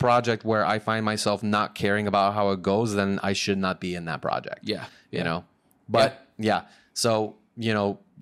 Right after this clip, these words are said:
Speaker 1: the projects I'm involved in, I try my best to put as much of myself in it as I can because, you know, if I start to not care, then it starts to deteriorate in, in, in value and in, um, quality.
Speaker 2: Yeah.
Speaker 1: And that's not fair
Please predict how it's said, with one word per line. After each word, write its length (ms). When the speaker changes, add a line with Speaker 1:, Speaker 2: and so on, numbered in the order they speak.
Speaker 1:
the 140
projects 420
I'm 140
involved 400
in, 260
I 240
try 300
my 120
best 260
to 60
put 220
as 160
much 240
of 80
myself 500
in 140
it 100
as 160
I 120
can 340
because, 640
you 160
know, 200
if 180
I 140
start 320
to 80
not 240
care, 200
then 180
it 120
starts 380
to 100
deteriorate 640
in, 300
in, 440
in 160
value 520
and 180
in, 220
um, 380
quality. 520
Speaker 2:
Yeah. 180
Speaker 1:
And 80
that's 200
not 180
fair 160